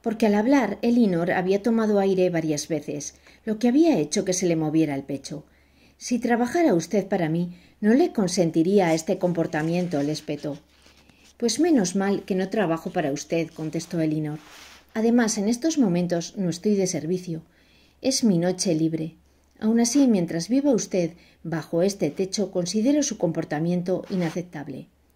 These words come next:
Elinor se dio cuenta de que se había acercado mientras le hablaba y que tenía que levantar la cabeza para mirarlo a los ojos. Era mucho más alto que su hermano. Lo cierto era que no se parecían en nada, pues Jacín tenía la espalda ancha y era fuerte,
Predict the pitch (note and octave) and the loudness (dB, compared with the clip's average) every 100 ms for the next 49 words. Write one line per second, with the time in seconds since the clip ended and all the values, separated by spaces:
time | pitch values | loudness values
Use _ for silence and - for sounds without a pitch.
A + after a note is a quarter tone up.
0 | _ _ _ C4+ C4+ A3+ G3+ G3+ - _ | _ _ _ 0 2 4 2 -2 -12 _
1 | _ - A3 G#3 C#4+ D4 A#3 G#3 F#3+ F3+ | _ -4 0 2 2 2 2 0 -2 -2
2 | F3 F3 E3 A3+ A#3 F3 E3 F3+ E3+ E3 | -2 -2 0 0 0 -2 -4 -4 -2 -2
3 | E3 D#3+ D#3+ - E3+ D#3 D#3+ D3+ D3 _ | -2 -4 -6 -4 -4 -2 -4 -4 -12 _
4 | _ _ - - A3+ A#3+ C#4+ F4+ G3+ F3 | _ _ -8 -2 0 2 2 2 2 2
5 | F3 F3 F#3+ E3+ E3 D3 F3 F3 D#3 E3 | 2 2 0 0 0 -2 -2 -4 -6 -4
6 | D#3+ E3 D#3+ D3+ C#3+ D3 E3 E3 D3+ D3+ | -2 0 -2 -2 -4 -4 -4 -6 -8 -12
7 | - - _ _ _ _ - A#3 G3 F3 | -12 -18 _ _ _ _ -4 0 0 2
8 | A#3+ A#3+ C#4+ A3+ A#3 A#3+ A3 B3+ A3 - | 2 2 2 2 0 -2 -2 -4 -4 -4
9 | B2+ D#3 D3+ C#3+ - _ _ _ _ - | -6 -4 -4 -6 -10 _ _ _ _ -4
10 | A3 A3 D#4+ D#4 G#3+ G#3+ F#3+ F3 F3+ F#3 | -2 2 2 4 2 2 2 0 -2 0
11 | A#3 G#3 F3+ D#3+ F3+ F3 E3 D#3 E3 D3+ | -2 -2 -4 -2 0 0 0 -2 -4 -6
12 | C#3+ - _ _ - A#3 - A#3+ D4 D4 | -8 -14 _ _ -8 -6 -2 0 2 2
13 | F#3+ E3+ F3+ E3+ D#3+ - G3+ E3 D3 D#3+ | 2 0 0 0 -2 -6 -4 -2 -2 -2
14 | F3+ F3+ D#3+ D#3 D3+ C#3+ F3+ E3 E3 | -4 -4 -4 -2 -2 -2 -4 -4 -10